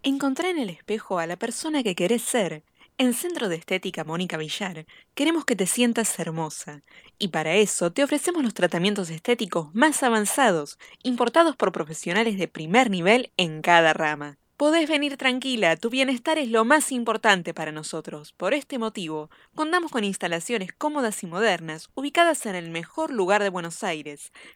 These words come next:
con equipos de última generación y profesionales de primer nivel. Brindamos atención personalizada con las últimas novedades en estética y salud, poniendo a tu disposición más de treinta años de experiencia.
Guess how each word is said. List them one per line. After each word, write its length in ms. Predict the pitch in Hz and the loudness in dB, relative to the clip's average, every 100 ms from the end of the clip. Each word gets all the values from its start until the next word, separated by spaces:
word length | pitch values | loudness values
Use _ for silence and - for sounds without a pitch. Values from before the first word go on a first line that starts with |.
| - | 2
con 160 | 175 | 4
equipos 380 | 165 214 202 160 | 4 0 -2 -2
de 100 | 156 | 2
última 340 | 208 240 214 175 | 2 2 -2 -2
generación 680 | 170 151 156 - 220 226 - | -4 -6 -4 0 0 0 -2
y 80 | |
profesionales 840 | 247 254 240 233 240 311 311 214 170 | 4 4 4 -2 2 2 4 0 2
de 120 | 165 | 0
primer 440 | 165 160 165 160 160 | 0 0 4 4 4
nivel. 480 | 160 156 147 143 _ _ _ _ _ - | 0 0 -2 -8 _ _ _ _ _ 2
Brindamos 420 | 285 339 359 262 | 4 6 4 0
atención 420 | 202 180 269 269 | -2 -2 -2 -2
personalizada 800 | 233 - 175 165 175 - 269 240 | -2 -2 -6 -4 -4 -2 2 2
con 220 | 214 202 | 2 2
las 200 | 202 - | 0 -2
últimas 340 | 330 302 247 208 | -4 -2 -2 0
novedades 500 | 208 214 277 254 220 | 2 2 2 0 -2
en 80 | 180 | -6
estética 540 | 170 320 - 254 202 | -8 -8 -8 -4 -2
y 80 | 180 | -2
salud, 420 | - 214 254 165 | -6 -2 0 0
poniendo 320 | 190 269 339 320 | 0 -2 -2 -2
a 40 | |
tu 80 | 220 | -4
disposición 680 | 170 - 170 170 - 277 - | -6 -10 -12 -10 -6 -6 -4
más 220 | 247 277 | -2 -2
de 100 | 254 | -2
treinta 480 | 226 302 330 285 208 | 0 0 0 2 4
años 260 | 202 202 185 | 4 4 -2
de 60 | 170 | -6
experiencia. 840 | - 170 165 151 147 - 147 | -6 -4 -2 -4 -6 -12 -14